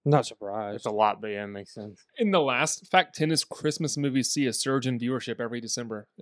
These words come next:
Speaker 3: Thanks for that fact. <laughs>
Speaker 1: That's kinda common sense.
Speaker 3: Yeah.
Speaker 2: Wait, people watch Christmas
Speaker 3: <laughs>
Speaker 2: movies in December?
Speaker 1: What is, what do you think is the best single selling record of all time?
Speaker 2: Is it Christmas related?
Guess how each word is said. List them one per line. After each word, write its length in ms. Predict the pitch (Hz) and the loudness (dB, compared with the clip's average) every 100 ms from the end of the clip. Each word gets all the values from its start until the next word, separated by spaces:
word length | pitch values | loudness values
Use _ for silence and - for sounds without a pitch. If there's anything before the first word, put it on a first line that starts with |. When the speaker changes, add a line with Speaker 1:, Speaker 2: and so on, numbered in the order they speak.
| - | -6
Speaker 3:
Thanks 240 | 131 139 - | -4 -4 2
for 80 | |
that 160 | 160 160 | 4 4
fact. 480 | - 240 233 - - - - _ _ _ _ - | 6 6 6 -2 -6 -14 -20 _ _ _ _ -20
<laughs> 100 | - - 95 - _ _ - 113 | -20 -14 -14 -16 _ _ -10 -4
Speaker 1:
That's 240 | 113 117 | -2 -2
kinda 260 | - 117 107 | -6 -8 -10
common 260 | 104 95 | -14 -14
sense. 300 | - 101 95 | -12 -10 -4
Speaker 3:
Yeah. 160 | 123 139 139 _ _ _ | -2 -2 -4 _ _ _
Speaker 2:
Wait, 200 | 160 135 | 0 2
people 220 | 147 151 | 4 8
watch 220 | 120 131 | 8 8
Christmas 360 | - 117 160 135 | 2 -4 -2 0
Speaker 3:
<laughs> 0 | |
Speaker 2:
movies 280 | 135 147 139 | 2 2 2
in 100 | 131 | 0
December? 540 | 113 - 123 151 330 _ _ _ _ _ _ | 0 -4 2 2 2 _ _ _ _ _ _
Speaker 1:
What 120 | 143 160 | 4 4
is, 160 | 147 | 4
what 220 | 120 131 147 | -2 4 8
do 60 | |
you 80 | 170 | 8
think 260 | - 165 147 | 8 8 6
is 140 | 131 | 2
the 180 | 131 113 _ | 0 -2 _
best 720 | 127 139 - - - - - | 4 4 2 -8 -12 -10 -6
single 520 | 135 135 131 135 131 - | 0 2 4 4 2 -4
selling 640 | - - - 113 117 110 | -10 -4 2 4 6 4
record 420 | 101 101 98 98 | 2 2 0 -4
of 80 | 92 | -4
all 160 | 92 90 | -6 -8
time? 400 | - 87 85 87 _ _ _ _ _ _ _ _ _ _ - | -8 -12 -14 -18 _ _ _ _ _ _ _ _ _ _ -12
Speaker 2:
Is 120 | 104 | -10
it 60 | |
Christmas 340 | 98 104 127 113 | -4 -2 -2 2
related? 360 | 131 135 143 | 4 4 4